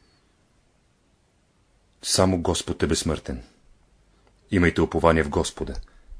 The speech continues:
Не туряйте упованието си в хората. Мъжът трябва да има една жена. Това е учението. Многоженство не се позволява. Един мъж трябва да имате, един Господ.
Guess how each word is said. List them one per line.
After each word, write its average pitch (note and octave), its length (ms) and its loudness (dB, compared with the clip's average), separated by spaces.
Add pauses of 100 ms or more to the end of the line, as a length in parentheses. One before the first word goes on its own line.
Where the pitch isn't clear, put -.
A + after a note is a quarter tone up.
(140)
Не E2 160 4
туряйте D#2 440 0
упованието D#2+ 540 0
си - 140 -6
в - 40 -14
хората. - 480 -6 (1120)
Мъжът D#2+ 420 -2
трябва E2 280 2
да D#2 80 0
има D#2+ 160 0
една D#2 220 0
жена. B1+ 280 -8 (420)
Това D#2+ 160 2
е D#2 40 6
учението. C#2 520 -4 (680)
Многоженство E2+ 680 -2 (120)
не F2+ 80 -6
се D2+ 180 -2
позволява. B1+ 480 -8 (1300)
Един F#2 320 4
мъж F#2+ 240 -2
трябва E2+ 260 2
да D#2 100 -2
имате, D2+ 480 -4
един E2+ 360 0
Господ. - 600 -4